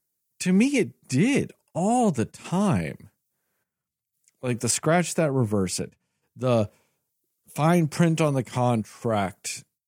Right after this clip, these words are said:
you know, to then get slave labor, 'cause that's all essentially Willy Wonka was doing back then. The references back to washing clothes or, like,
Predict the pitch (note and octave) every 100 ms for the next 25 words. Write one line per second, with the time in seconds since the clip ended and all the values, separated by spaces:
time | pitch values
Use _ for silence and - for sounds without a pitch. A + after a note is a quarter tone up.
0 | _ _ _ _ _ _ - B2+ G#2+ F2+
1 | - _ _ _ _ _ _ _ - C#3
2 | A2 C#3+ D3 B2 C3 - C3 C3+ A#2+ A2
3 | A2+ F2+ F#2 F#2+ F#2+ G#2+ G#2 - - B2+
4 | A2+ F2+ - G2 D2+ F2+ F2+ F#2 F#2 F#2+
5 | F2 F2+ F#2+ F#2 F2 F2 G#2+ F#2+ - _
6 | _ _ _ - C3 C3 A2+ _ _ -
7 | C#3 C#3+ E3 D#3+ C3+ D3 D3 - C3 A#2+
8 | C#3+ C#3 C3 A2+ C3 B2+ G#2+ G#2+ - A2
9 | G2 E2